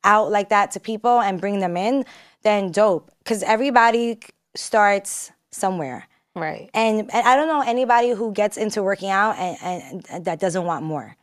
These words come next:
Speaker 2: Mm-hmm.
Speaker 1: So start with thirty minutes, and if you stick to it, you're gonna want more. And that is my thought process to, to, to, to that and how
Speaker 2: Mm.
Speaker 1: I get girls in and how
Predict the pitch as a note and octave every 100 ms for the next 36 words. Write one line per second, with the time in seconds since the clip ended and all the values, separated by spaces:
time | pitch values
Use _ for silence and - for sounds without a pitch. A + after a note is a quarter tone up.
0 | _ G#3 F#3+ F#3+ A3 G3 - A#3+ C4+ C#4
1 | B3 B3+ A#3+ A#3+ D4 D#4+ - G#3 G3 G3
2 | G3+ F3+ A#3 - C#4 C4 B3+ C4+ C#4 C4+
3 | C4+ _ _ - _ _ _ _ - G#3
4 | G3+ G#3 G3 F3+ F3 D3+ B2 - F#3+ G3+
5 | G#3 G#3+ G#3+ F#3+ G3+ F#3+ - G3+ G3 -
6 | F3 D#3+ - E3 D3+ - _ _ _ _
7 | - G3 F#3 C#3+ - - E3+ - - G3+
8 | F#3 E3+ - - F#3 G3 F3+ - - _
9 | _ F#3+ F#3+ F3 G3 F#3+ F#3+ F3+ F3+ F#3+
10 | F3 G3+ G3+ G3 B3+ C4 A#3 G3+ G3+ G#3+
11 | G#3